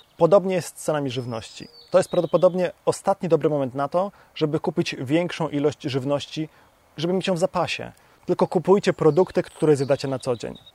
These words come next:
Niech ten film obejrzy kilkadziesiąt tysięcy osób i każda z nich kupi dziesięć kilogramów ryżu. To i tak nic nie zmieni w światowej gospodarce. To, że zrezygnujemy z mięsa i zastąpimy je warzywami, nie obniży cen chleba, ani tych warzyw,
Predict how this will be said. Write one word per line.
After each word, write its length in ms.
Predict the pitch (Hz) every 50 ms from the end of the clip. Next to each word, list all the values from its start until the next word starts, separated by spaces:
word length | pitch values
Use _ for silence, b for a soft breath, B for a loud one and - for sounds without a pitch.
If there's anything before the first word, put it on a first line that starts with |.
| _ -
Niech 220 | 143 175 190 -
ten 160 | - 190 180
film 160 | - 208 214 208
obejrzy 280 | 175 185 190 175 175
kilkadziesiąt 460 | - 180 156 165 156 143 165 175 -
tysięcy 400 | - 165 147 - 156 135 - -
osób 300 | - 185 - - 170 -
i 60 | - -
każda 320 | - 175 170 151 160 151
z 60 | 135
nich 140 | 165 156 -
kupi 220 | - 156 - 156
dziesięć 260 | 135 156 147 170 156 -
kilogramów 460 | 156 151 143 151 151 151 151 - -
ryżu. 300 | 147 135 117 123 120 - b b b b b b b _ -
To 100 | - 175
i 60 | 170
tak 200 | - 202 - -
nic 220 | 185 185 175 - 190
nie 80 | 180
zmieni 360 | 156 165 175 156 135 120 110 - b b b
w 40 | -
światowej 380 | - 151 139 - 139 127 135
gospodarce. 640 | - 131 - - 135 113 117 113 - - - - - _ _ _ _ _
To, 160 | - 170 175 160
że 140 | 160 165
zrezygnujemy 580 | 135 147 156 143 151 156 143 165 180 175 170 151
z 60 | 135
mięsa 340 | 143 160 175 190 180 - 156
i 40 | 135
zastąpimy 440 | 139 131 - 156 131 147 151 160 147
je 80 | 143
warzywami, 640 | 131 143 127 117 135 123 139 127 117 123 127 147 151 b b b b
nie 160 | 156 165 180 -
obniży 340 | 170 143 147 147 131 147
cen 120 | - 175 170
chleba, 380 | - 214 233 185 143 139 123 - B B B B
ani 200 | - 135 143 143
tych 180 | 175 170 151
warzyw, 480 | 147 180 196 190 156 127 131 120 -